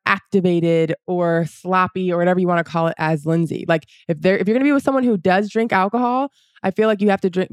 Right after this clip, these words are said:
do, be with someone who's super responsible.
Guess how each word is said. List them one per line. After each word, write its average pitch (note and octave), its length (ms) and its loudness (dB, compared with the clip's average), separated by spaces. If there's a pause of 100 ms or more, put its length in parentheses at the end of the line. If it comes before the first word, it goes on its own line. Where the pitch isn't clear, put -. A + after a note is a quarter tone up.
do, F#3 240 0 (340)
be G#3 140 0
with G3 100 0
someone F3+ 220 0
who's E3 180 -4
super F3+ 280 -2
responsible. D#3+ 640 -4